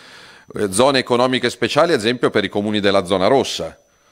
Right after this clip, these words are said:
I famosi undici, ahimè, comuni del Lodigiano, che primi di tutti sono stati sigillati e più di tutti hanno sofferto,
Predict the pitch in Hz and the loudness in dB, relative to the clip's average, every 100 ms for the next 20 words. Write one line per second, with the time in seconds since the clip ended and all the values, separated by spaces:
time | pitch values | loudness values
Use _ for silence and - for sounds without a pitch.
0 | _ _ - 87 104 120 113 117 135 139 | _ _ -14 -4 0 2 2 0 0 -2
1 | 127 120 123 107 107 120 127 113 113 123 | -2 0 2 2 2 0 -2 -4 -4 -2
2 | 120 113 113 113 107 98 127 120 104 95 | 0 0 2 0 0 2 2 2 -2 -4
3 | - 90 - 131 131 123 117 117 131 123 | -6 -8 -4 -2 -2 -2 -2 -4 -6 -6
4 | 92 - 104 - 117 113 107 117 95 107 | -10 -6 -6 -2 -2 -2 -6 -6 -2 0
5 | 110 127 120 104 - 101 101 123 123 - | 2 2 2 -4 -8 -8 -8 -6 -6 -2
6 | 117 117 113 151 - 107 104 101 - 120 | 0 0 0 -2 0 0 0 0 0 0
7 | 131 | 0